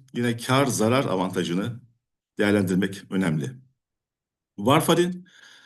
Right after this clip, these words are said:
yine T B N A veya bronkoskopik biyopsilerde en az beş gün önce kesilmeli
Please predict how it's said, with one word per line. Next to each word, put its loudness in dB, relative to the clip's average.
yine 4
T 4
B 6
N 4
A 4
veya 4
bronkoskopik -2
biyopsilerde 0
en 4
az 0
beş 6
gün -2
önce -2
kesilmeli -2